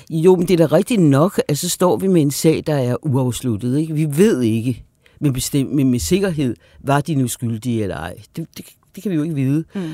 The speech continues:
Speaker 1: Og derfor sidder man jo lidt med en, altså, øh, det havde været rart, hvis der var kommet en, en, en knude på det, så man kunne sige, "Nå, okay, øh, de skulle frifindes, der var altså ikke noget om det," eller de havde altså noget alligevel i posen, øh,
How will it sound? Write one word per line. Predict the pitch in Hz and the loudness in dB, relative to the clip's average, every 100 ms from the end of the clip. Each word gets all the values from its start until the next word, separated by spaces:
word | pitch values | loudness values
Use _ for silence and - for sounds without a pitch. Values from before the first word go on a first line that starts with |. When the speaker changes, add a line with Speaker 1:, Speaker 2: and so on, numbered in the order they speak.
| 156 | -12
Speaker 1:
Og | - 143 | -8 -4
derfor | 190 202 | -4 -4
sidder | - 208 240 | -2 0 0
man | 185 | 0
jo | 143 | 0
lidt | 127 160 - | 0 0 0
med | 170 151 | 0 0
en, | 135 135 - | 0 0 -4
altså, | 104 - 127 - | -8 -10 -12 -10
øh, | 101 127 - _ _ - - | -12 -14 -18 _ _ -20 -6
det | 170 | -2
havde | 175 190 190 | 2 2 2
været | 175 143 | 2 2
rart, | 120 110 123 - - | 0 -2 -6 -16 -6
hvis | 151 131 | -4 0
der | |
var | 139 | -2
kommet | 127 120 127 139 127 | -2 0 2 2 0
en, | 135 120 113 123 - | 0 0 -2 -6 -6
en, | 120 110 - - | -4 -4 -6 -8
en | |
knude | 123 143 123 131 | -4 -2 0 0
på | - 117 | 0 -2
det, | 110 117 | -2 -4
så | |
man | 123 113 | -6 -6
kunne | 113 | -4
sige, | 127 | -4
"Nå, | 123 - - | -4 -4 -4
okay, | 185 - 123 107 - - _ _ - | -4 -4 -4 -4 -8 -18 _ _ -10
øh, | 123 117 | -8 -6
de | 160 | -6
skulle | - 135 | -8 -8
frifindes, | - 196 196 196 143 | -4 -4 -2 -4 -4
der | 147 | -2
var | 131 | -2
altså | 95 104 | -2 -4
ikke | 110 117 | -4 -2
noget | 104 - | -2 0
om | 170 202 | -2 -2
det," | 175 165 - - _ - | -4 -8 -10 -20 _ -4
eller | 143 135 127 120 _ - _ - | 0 0 -2 -6 _ -20 _ -6
de | 131 | -2
havde | 123 127 123 | 2 2 2
altså | 98 98 104 | -2 -4 -2
noget | 104 113 | 2 2
alligevel | 113 202 156 95 | 2 2 2 0
i | |
posen, | 107 104 98 - 107 107 - - | -4 -6 -6 -6 -6 -6 -8 -6
øh, | 98 95 87 | -6 -4 -6